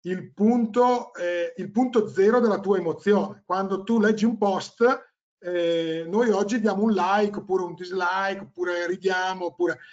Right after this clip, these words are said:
ecco, loro vorrebbero, in qualche modo, tutti stanno cercando di portarvi ad essere, portare tutti noi ad essere impulsivi in questa cosa, no? Dire, eh, in fretta le cose. Se le dici in fretta è molto probabile che sia il, il,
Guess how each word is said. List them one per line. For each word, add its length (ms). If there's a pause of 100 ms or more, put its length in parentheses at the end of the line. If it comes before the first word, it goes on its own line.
(120)
ecco, 280
loro 420
vorrebbero, 800
in 120
qualche 300
modo, 300
tutti 340
stanno 240
cercando 460
di 120
portarvi 580
ad 120
essere, 600 (180)
portare 320
tutti 380
noi 300
ad 120
essere 240
impulsivi 720 (340)
in 80
questa 260
cosa, 340
no? 300 (180)
Dire, 600 (280)
eh, 200
in 100
fretta 400
le 80
cose. 400 (200)
Se 160
le 120
dici 240
in 120
fretta 400
è 60
molto 340
probabile 520
che 100
sia 480 (340)
il, 440
il, 260